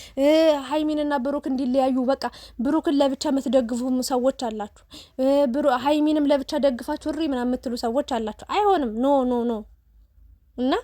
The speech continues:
ለማንኛውም ግን ብሰሉ፣ እናንተም ብልጥ ሆኑ፣ እናንተም ስኬታማ ሆኑ፣ እናንተም ተቀየሩ። እዛ ቁጭ ብላችሁ ያልሆነ የሆነውን ሁሉ ስታወሩ ስታቦኩ አትደሩ። እና እንኳን ደስ ያላችሁ። ባጭሩ ምን ተሰማችሁ? ይሄ ነገር ፕራንክ ነው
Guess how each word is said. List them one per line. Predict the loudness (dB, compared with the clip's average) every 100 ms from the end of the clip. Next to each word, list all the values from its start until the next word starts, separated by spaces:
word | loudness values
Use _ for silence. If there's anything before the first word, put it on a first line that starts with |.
| -8 -20 _ -2
ለማንኛውም | 0 2 2 0 0 0
ግን | -2 -4 -4
ብሰሉ፣ | -4 0 0 0
እናንተም | -2 -2 -2 0
ብልጥ | 0 0 -2
ሆኑ፣ | -2 0
እናንተም | 0 -2 -2 -4
ስኬታማ | -6 -6 -4 -2 0
ሆኑ፣ | 0 0
እናንተም | 0 -2 -2 -4
ተቀየሩ። | -4 -4 -2 -2 -2
እዛ | 0 2 2
ቁጭ | 0 -4
ብላችሁ | -2 -2 -2 -4 -10 -10 -20 -6
ያልሆነ | -2 0 0 0
የሆነውን | 2 2 4 4
ሁሉ | 2 -2
ስታወሩ | -6 -2 0 2 0
ስታቦኩ | -6 -4 0 0 -2
አትደሩ። | -4 -2 0 0 0 -2 -4 -10 -20 _ -6 -4 -2 -2 -2
እና | 0 0 2
እንኳን | 0 0 -2
ደስ | -2 -4
ያላችሁ። | -4 -4 -6 -6
ባጭሩ | -2 -2 -2 2
ምን | 4 4
ተሰማችሁ? | 2 0 -2 -2 0
ይሄ | 2
ነገር | 2 2 0
ፕራንክ | 0 2 2 0
ነው | -4